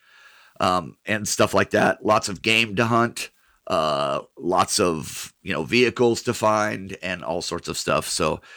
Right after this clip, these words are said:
it's gonna be a lot of fun. You're gonna get the best of the best gear and have a good time and still be, you know, possibly one-shotted by some of the zombies. So,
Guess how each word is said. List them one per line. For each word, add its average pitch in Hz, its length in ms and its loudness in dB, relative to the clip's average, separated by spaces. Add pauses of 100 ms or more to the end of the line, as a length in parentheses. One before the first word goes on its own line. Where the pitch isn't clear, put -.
(180)
it's 139 160 -2
gonna 202 140 6
be 196 100 8
a 165 40 8
lot 156 140 8
of 131 80 0
fun. 101 260 0
You're 98 120 -4
gonna 113 160 -2
get 107 160 0
the 101 60 -6
best 104 260 0
of 98 40 -4
the 90 60 -4
best 95 220 0
gear 87 240 2
and - 100 -4
have 92 140 2
a 90 40 0
good 92 220 2
time 87 320 4
and 80 180 -8
still 95 240 4
be, 82 320 0 (460)
you - 80 -8
know, 131 200 -2 (560)
possibly 120 420 4
one-shotted 92 720 4
by 80 100 2
some 82 240 -4
of 80 80 -10
the 78 60 -10
zombies. 82 420 -6
So, 85 300 -4